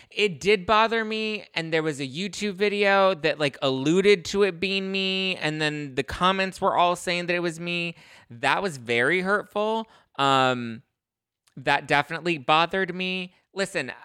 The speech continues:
I've kind of just gotten to the point after all the heat.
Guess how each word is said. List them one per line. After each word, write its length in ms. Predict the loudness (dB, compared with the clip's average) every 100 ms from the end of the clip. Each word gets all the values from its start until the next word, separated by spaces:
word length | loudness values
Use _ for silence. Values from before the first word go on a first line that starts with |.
| -20 -4
I've 220 | -2 -2
kind 180 | -6 -8
of 80 | -6
just 160 | -6 -2
gotten 220 | -2 -2
to 60 |
the 80 | -8
point 340 | -8 -8 -6 -2
after 640 | -2 -2 -2 -2 -4 -10 _ _ -20 -20 _ _ _ -4
all 160 | -2 -2
the 80 |
heat. 460 | -6 -8 -8 -8